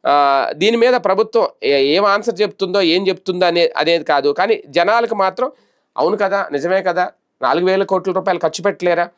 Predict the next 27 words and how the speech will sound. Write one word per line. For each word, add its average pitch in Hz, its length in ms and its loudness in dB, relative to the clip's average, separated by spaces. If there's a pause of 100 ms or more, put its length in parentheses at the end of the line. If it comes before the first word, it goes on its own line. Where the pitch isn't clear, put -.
(380)
మా 143 80 2
పిల్లల 160 280 2
భవిష్యత్తు 180 400 -4
కోసం, 165 420 -2
రేపొద్దున 147 600 0
మా, 131 240 2
మా 117 160 -2
ఆరోగ్యాల 185 600 2
కోసం? 160 360 -4 (560)
ఎవరో 196 260 4
ప్రైవేట్ 202 420 -2
పరం 190 260 0
చేస్తే, 151 380 -4 (460)
ఆ, 127 140 2
ప్రభుత్వ 175 440 -2
ఆసుపత్రుల్లో 208 520 -2
అందుతున్న 170 520 -2
వైద్య 160 260 -2
సేవలు 170 420 -2 (180)
ప్రైవేట్ 190 300 2
పరం 190 240 0
చేస్తే 160 200 0
వాళ్ళు 139 200 2
అందించగలుగుతారా? 170 800 -2 (800)
అలాగే 190 220 2
మెడికల్ 160 380 0
సీట్లు, 180 440 -4